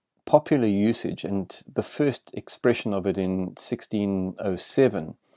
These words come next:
in the English language is when it's used to describe a spiritual listlessness. Now, with the pandemic and the government regulations that we are facing, um, our social and emotional worlds have been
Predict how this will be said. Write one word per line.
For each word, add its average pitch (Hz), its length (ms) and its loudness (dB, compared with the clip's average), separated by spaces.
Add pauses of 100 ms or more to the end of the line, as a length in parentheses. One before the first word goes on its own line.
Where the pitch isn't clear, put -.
(300)
in 95 180 0
the 98 100 0
English 117 440 4
language 87 460 -2
is 98 240 -2 (160)
when 107 160 4
it's - 160 -6
used 110 240 0
to - 80 -4
describe 95 680 -2
a 101 120 -2
spiritual 110 920 0
listlessness. - 1040 -2 (440)
Now, 123 300 6 (560)
with 120 600 6
the - 80 2
pandemic 104 760 2
and 92 240 -4
the 95 220 0
government 107 440 4
regulations 95 760 2
that 87 180 -6
we 90 480 -2
are 90 180 0
facing, - 600 -4 (1080)
um, 78 460 0 (400)
our 101 140 8
social 120 480 4
and 101 100 2
emotional 95 520 4
worlds - 380 -2
have 87 240 -4
been 92 480 0